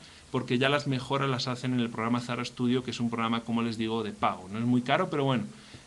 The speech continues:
eh, es de pago, ¿no? Entonces, eh, el Wildlife Encoder se puede utilizar particularmente, yo creo que es un, es más estable, eh, el Southcast y sobre todo tiene una ventaja. Mira,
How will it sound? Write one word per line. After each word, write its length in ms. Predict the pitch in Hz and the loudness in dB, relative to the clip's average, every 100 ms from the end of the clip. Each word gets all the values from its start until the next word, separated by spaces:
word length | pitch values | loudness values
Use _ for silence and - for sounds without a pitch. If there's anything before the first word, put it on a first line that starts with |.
| - | -10
eh, 540 | 120 110 107 107 113 | -4 -2 0 -2 -2
es 140 | 127 120 | 0 0
de 100 | 110 | 0
pago, 340 | - 85 92 | -2 -8 -4
¿no? 200 | 123 208 - - - | -2 -2 -4 -16 -6
Entonces, 380 | 135 151 143 - - - - - - - - - - | 0 4 4 2 -8 -20 -20 -20 -20 -20 -18 -12 2
eh, 300 | 143 139 139 | 4 4 4
el 140 | 135 | 4
Wildlife 500 | 143 180 208 214 202 | 6 6 6 4 4
Encoder 500 | 196 185 190 190 196 202 - - - | 2 2 2 4 2 -2 -12 -20 -8
se 160 | - 143 | -2 0
puede 220 | 135 175 | 4 6
utilizar 720 | 185 180 165 - 175 175 185 175 | 6 4 -2 4 8 8 4 -4
particularmente, 920 | - 135 135 143 156 175 180 180 180 170 | -2 0 2 4 4 4 2 0 -2 -2
yo 120 | 160 | 0
creo 240 | 160 165 | 0 -2
que 180 | 156 147 | 0 0
es 220 | 151 - | 0 -2
un, 320 | 160 156 151 135 | -4 -4 -4 -2
es 120 | 135 | 2
más 240 | 160 160 | 2 2
estable, 640 | 151 - 160 151 156 156 151 | 0 0 2 2 2 2 0
eh, 420 | 139 123 117 117 135 | -2 0 2 0 0
el 160 | 120 | -2
Southcast 560 | 113 165 170 160 160 - | 0 0 0 0 0 0
y 60 | 139 | 0
sobre 320 | - 208 202 | 2 4 2
todo 420 | - 175 165 175 175 - - - | 0 -2 0 -2 -8 -16 -18 -4
tiene 160 | 180 185 | 2 4
una 120 | 170 | 4
ventaja. 540 | 143 123 123 110 - | 2 2 0 -2 -2
Mira, 260 | 123 - 90 | 0 0 -2